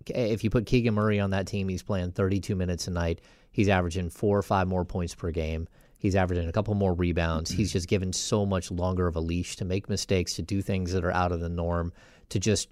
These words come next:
go in and get st-, statistics. Where on Sacramento Kings, he's just not being allowed to do that. And that's what their whole entire team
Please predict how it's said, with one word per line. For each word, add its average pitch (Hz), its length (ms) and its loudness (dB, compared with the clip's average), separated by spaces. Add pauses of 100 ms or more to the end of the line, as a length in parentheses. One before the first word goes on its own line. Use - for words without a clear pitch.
(140)
go 98 220 4
in 92 160 2
and 82 220 -4
get 92 180 -2
st-, - 260 -6 (220)
statistics. - 840 -4 (360)
Where 92 200 6
on 82 200 0
Sacramento 85 440 -2
Kings, 80 260 -6
he's 82 140 -6
just - 180 -4
not 78 160 -4
being 78 140 -4
allowed 73 260 -8
to - 80 -8
do 80 120 -4
that. 82 280 -6
And 117 140 0
that's 110 160 2
what 107 180 -2
their 104 160 4
whole 113 300 4
entire 90 320 2
team 82 420 -6